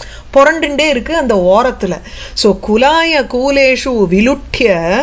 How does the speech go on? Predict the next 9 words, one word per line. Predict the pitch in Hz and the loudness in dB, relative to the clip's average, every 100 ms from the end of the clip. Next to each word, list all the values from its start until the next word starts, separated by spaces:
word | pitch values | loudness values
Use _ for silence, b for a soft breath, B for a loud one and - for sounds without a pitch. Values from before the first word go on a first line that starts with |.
| 330 B B B - | -4 B B B -2
எப்படி? | 214 208 311 339 | -2 0 0 -2
க்ஷுதா | 339 285 302 359 349 | -2 -2 2 2 2
குலாஹா. | 277 208 180 165 - - - B B B B - | 0 2 0 -4 -10 -14 -18 B B B B 0
தவாபி | 185 190 247 262 269 311 339 | 2 4 6 6 6 2 2
விரஹாத்து, | 240 254 269 254 233 208 269 277 180 | 2 2 2 2 0 0 0 0 2
ஹாஹா, | 190 208 196 226 277 196 - 185 | 2 2 2 0 0 -2 -4 -6
அ, | 196 185 175 | 2 4 4
என்ன | 175 185 | 2 0
பண்றது? | 254 233 208 196 208 285 | 0 0 0 2 2 0